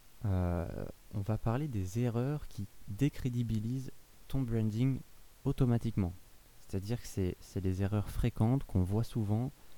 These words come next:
t'en vois forcément passer, sans le savoir,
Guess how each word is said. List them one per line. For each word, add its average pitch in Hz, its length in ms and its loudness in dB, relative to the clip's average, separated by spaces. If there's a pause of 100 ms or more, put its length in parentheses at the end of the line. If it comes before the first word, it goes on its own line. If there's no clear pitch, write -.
(220)
t'en 101 140 2
vois 107 180 2
forcément 131 600 0
passer, 117 380 0 (520)
sans - 180 0
le 147 80 2
savoir, 95 360 -6